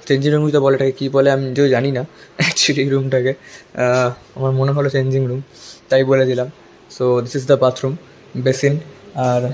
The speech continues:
এখানে বাথটব দেওয়া রয়েছে, সব কিছু রয়েছে এখানে, শাওয়ার টাওয়ার দেখতে পাচ্ছ তোমরা। তো চলো এবার বাইরের দিকে যাওয়া যাক। Guys, এই হচ্ছে সানসিটি রিসর্ট, সরি, হ্যাঁ ঠিকই বলেছি, সানসিটি রি-, রিসর্টের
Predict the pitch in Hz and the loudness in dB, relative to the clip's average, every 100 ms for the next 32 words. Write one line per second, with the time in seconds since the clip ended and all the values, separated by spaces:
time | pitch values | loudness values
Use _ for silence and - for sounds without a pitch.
0 | - 120 123 123 127 127 - 131 127 127 | -8 -4 -2 0 0 0 2 0 4 4
1 | 127 127 123 139 - - - - - - | 6 6 2 -2 -10 -16 -20 -20 -20 -20
2 | - - - - - - - - - 127 | -20 -20 -20 -20 -20 -20 -20 -14 -10 -6
3 | 131 127 123 123 123 120 120 127 - - | -6 -2 -2 -2 -4 -6 -8 -8 -12 -20
4 | - - - 117 120 120 117 120 120 - | -20 -6 0 2 2 2 0 0 -4 -2
5 | 110 113 120 113 120 - - - - - | -4 -4 -6 -6 -8 -10 -18 -12 -8 -8
6 | - - - - - - 143 120 131 143 | -10 -20 -20 -20 -20 -10 -6 -2 0 2
7 | 131 - - - 120 120 117 113 117 123 | 2 -2 -12 -8 -4 -2 0 0 0 -2
8 | 131 123 120 127 127 170 165 - 151 156 | 0 2 2 0 -4 -12 -16 -14 -10 -6
9 | 156 151 - 156 156 147 143 151 147 143 | -6 -8 -6 -6 -6 -10 -10 -10 -8 -8
10 | 135 139 135 135 _ _ _ _ - 120 | -6 -6 -6 -8 _ _ _ _ -14 -14
11 | - _ _ _ _ _ 147 156 _ - | -14 _ _ _ _ _ -14 -14 _ -12
12 | 151 147 131 - 127 - - _ _ - | -10 -8 -8 -10 -16 -20 -20 _ _ -12
13 | 143 151 147 143 135 135 135 135 143 135 | -10 -10 -8 -6 -6 -8 -14 -8 -6 -4
14 | 139 | -8